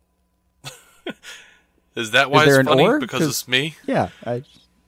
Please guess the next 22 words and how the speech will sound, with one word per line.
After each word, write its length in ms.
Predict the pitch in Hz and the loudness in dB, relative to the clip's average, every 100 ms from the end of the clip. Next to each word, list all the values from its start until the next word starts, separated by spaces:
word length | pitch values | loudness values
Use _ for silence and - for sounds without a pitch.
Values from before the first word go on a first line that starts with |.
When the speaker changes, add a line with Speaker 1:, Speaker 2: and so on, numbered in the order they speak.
| _ _ _ - _ | _ _ _ -20 _
Speaker 2:
well, 180 | 208 190 | 4 4
the, 260 | 160 165 143 | 4 0 0
the, 220 | 151 147 | 0 0
the 140 | 123 143 | 0 0
pop 220 | 170 - | 0 0
culture 280 | 156 147 139 | -2 -2 -2
that 160 | 135 | -2
you 120 | 123 | 0
do 160 | 139 190 | -2 0
know 180 | 139 113 | 0 0
that, 160 | 120 - - | -2 -6 -6
uh, 240 | 110 104 104 | -4 -4 -4
that 280 | 110 101 | -6 -8
usually 380 | 101 113 110 110 | -10 -8 -6 -6
amuses 380 | 107 120 104 92 | -4 -4 -6 -8
me, 220 | 101 95 | -8 -8
and, 460 | 82 104 104 104 98 | -6 -6 -6 -6 -6
um, 580 | 98 92 82 - 127 131 _ | -6 -6 -10 -16 -20 -20 _
and, 220 | - 95 | -18 -16
and, 160 | 87 104 | -10 -6
Speaker 1:
Okay. 260 | 131 107 101 | -6 -6 -6
Speaker 2:
and, 120 | 98 | -8